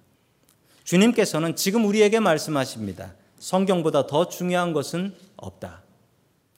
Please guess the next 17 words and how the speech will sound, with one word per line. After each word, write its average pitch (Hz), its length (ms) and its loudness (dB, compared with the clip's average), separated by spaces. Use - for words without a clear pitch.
신앙서적, 175 1300 0
신학서적 254 840 -2
하나 247 160 0
보는 160 280 2
것보다 131 420 -2
더 185 200 2
중요한 202 440 0
것은 139 560 -2
이 226 100 2
성경 262 440 4
말씀 202 320 2
보는 143 240 -2
것이다. 85 560 -8
일 156 160 4
년에 233 200 6
한 226 240 2
번, 175 440 2